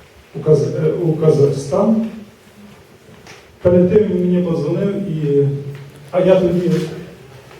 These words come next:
я тоді був призначений керівником районного штабу комунальної організації, і в зв'язку з тим на мене був такий дуже серйозний наїзд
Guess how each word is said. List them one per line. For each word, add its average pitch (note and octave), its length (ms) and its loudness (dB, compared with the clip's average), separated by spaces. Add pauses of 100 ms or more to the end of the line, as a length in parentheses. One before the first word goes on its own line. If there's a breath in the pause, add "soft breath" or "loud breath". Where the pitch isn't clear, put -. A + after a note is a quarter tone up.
(360)
я F#3 140 2
тоді G#3 140 -2
був G3 240 -2
призначений F3 800 0 (760)
керівником F3+ 680 0 (1160)
районного F3 680 4
штабу D3+ 280 0
комунальної D#3 480 0 (100)
організації, G3 720 -2 (1300)
і F3 120 -6
в F3 60 0
зв'язку F3+ 420 2
з A3 60 4
тим A3+ 180 2
на F#3 60 2
мене F3+ 460 0 (340)
був F3 120 -4
такий G3 200 -6
дуже F#3 200 4
серйозний F#3 540 6
наїзд F3 500 0